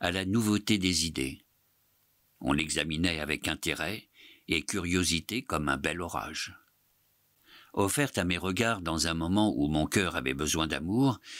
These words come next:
ma vanité de succès, Éléonore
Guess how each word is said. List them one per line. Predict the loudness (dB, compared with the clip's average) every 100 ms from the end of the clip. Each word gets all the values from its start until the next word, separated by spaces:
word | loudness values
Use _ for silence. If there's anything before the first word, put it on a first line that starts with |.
| -14 -12 0
ma | 0 2 0
vanité | -2 0 -2 0 2 2 0 -4 -10 -4
de | 2
succès, | 2 2 0 0 -2 -6 -18 -20 -20 _ _ _
Éléonore | 0 2 2 2 0